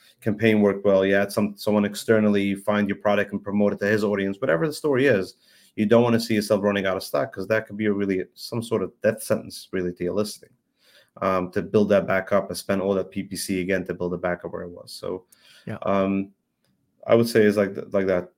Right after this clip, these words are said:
Speaker 1: two, one to two months in Amazon, at least one month or maybe even two in the three P L, and then around thirty days on the water. So you have around four to five months worth of inventory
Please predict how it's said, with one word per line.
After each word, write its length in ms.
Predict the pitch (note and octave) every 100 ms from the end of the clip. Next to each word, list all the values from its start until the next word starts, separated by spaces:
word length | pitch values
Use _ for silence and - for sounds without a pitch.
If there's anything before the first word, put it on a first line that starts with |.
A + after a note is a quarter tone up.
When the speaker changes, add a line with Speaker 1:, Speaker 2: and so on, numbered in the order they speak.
| _
Speaker 1:
two, 140 | -
one 280 | - A2+ A#2
to 80 | A#2
two 180 | - A2
months 640 | G#2+ G#2+ G#2 - - - _ _ _ _ _ _ _
in 360 | G#2+ F#2 F#2 F#2+
Amazon, 760 | A#2 A2 A2 G#2+ G2+ G2+ G2+ G2+ _ _ _ _ _ _ _ _ _
at 140 | - -
least 360 | C3+ B2+ -
one 200 | A2 G#2
month 320 | G2 F#2+ F#2+ F2+
or 100 | F2+
maybe 240 | F2+ F2+
even 200 | F2 F2+
two 400 | - F#2+ F2+ -
in 100 | -
the 80 | F#2+
three 180 | - F#2
P 160 | F2+ A2
L, 360 | B2 A#2+ B2 - _ _ _
and 200 | A#2 G2
then 400 | F#2+ F#2+ F#2+ F2+ - _ -
around 360 | G2 F#2+ F#2
thirty 280 | G#2 G2 G2
days 380 | F#2 F#2 F2+ -
on 200 | - F2+
the 80 | F2
water. 400 | F2 F2 F2 - _ _ _ _
So 180 | -
you 120 | F#2+ F#2+
have 180 | F#2+
around 260 | F#2 F2+ F2
four 240 | - G2
to 60 | F#2
five 320 | F2+ F2+ E2+
months 420 | F2+ F2 E2+ - -
worth 180 | G2 F#2
of 100 | F2
inventory 560 | F#2+ F2 F2+ F2 E2+